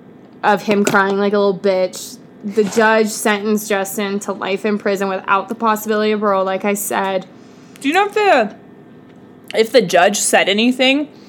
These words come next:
Speaker 2: 'Cause, like, I
Speaker 1: Oh, oh,
Speaker 2: Okay.
Speaker 1: yeah.
Speaker 2: <laughs> Okay.
Speaker 1: Oh,
Speaker 2: Shit.
Speaker 1: yeah.
Speaker 2: Sorry,
Speaker 1: Yeah.
Speaker 2: you should have
Speaker 1: Okay.
Speaker 2: seen her face. It was so big.
Speaker 1: So the judge was pretty much like, "Yeah, we're putting your disgusting ass away. Like, you will never be able to have freedom ever again. Your words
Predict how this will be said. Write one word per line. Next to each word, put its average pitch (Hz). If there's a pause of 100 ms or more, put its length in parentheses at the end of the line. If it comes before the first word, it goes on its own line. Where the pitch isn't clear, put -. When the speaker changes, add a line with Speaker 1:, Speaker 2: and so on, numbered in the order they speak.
(180)
Speaker 2:
'Cause, 277
like, 269
I 302
Speaker 1:
Oh, 269 (160)
oh, 269
Speaker 2:
Okay. 196
Speaker 1:
yeah. 330
Speaker 2:
<laughs> 640
Okay. -
Speaker 1:
Oh, 381
Speaker 2:
Shit. 277
Speaker 1:
yeah. 220
Speaker 2:
Sorry, -
Speaker 1:
Yeah. -
Speaker 2:
you 359
should 359
have 330
Speaker 1:
Okay. 392 (100)
Speaker 2:
seen 233
her 262
face. 247
It 269
was 220
so 233
big. 220 (200)
Speaker 1:
So 440
the 294
judge 277
was 311
pretty 262
much 247
like, 220 (480)
"Yeah, 214
we're 220
putting 226
your 220
disgusting 202
ass 196
away. 185
Like, 196
you 220
will 214
never 208
be 202
able 190 (220)
to 185
have 190
freedom 196
ever 190
again. 190
Your 190
words 196